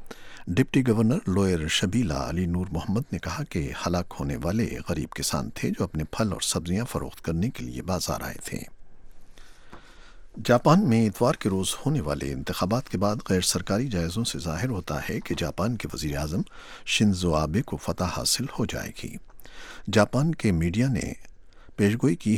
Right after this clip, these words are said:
ہے کہ آبے کی لبرل ڈیموکریٹک پارٹی کی قیادت والا اتحاد اکثریت حاصل کر رہا ہے اور ممکنہ طور پر وہ دو تہائی اکثریت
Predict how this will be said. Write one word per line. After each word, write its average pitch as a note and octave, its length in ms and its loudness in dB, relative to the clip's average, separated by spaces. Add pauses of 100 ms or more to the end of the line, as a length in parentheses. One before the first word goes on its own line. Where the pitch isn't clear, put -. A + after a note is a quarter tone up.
ہے B2 120 2
کہ - 160 -4
آبے E2 320 4
کی - 160 -6
لبرل F2 460 2
ڈیموکریٹک D#2 640 -2
پارٹی D#2+ 320 0
کی - 120 -4
قیادت - 440 -2
والا D2+ 140 0
اتحاد - 600 -2
اکثریت - 540 -2
حاصل - 240 -4
کر D2+ 140 -6
رہا G#2 280 0
ہے E2 100 -2 (420)
اور F2 160 2
ممکنہ G2 480 2
طور D#2+ 160 0
پر C2 160 -4
وہ D2+ 180 -4 (160)
دو G#2+ 200 0
تہائی - 380 -2
اکثریت - 440 -4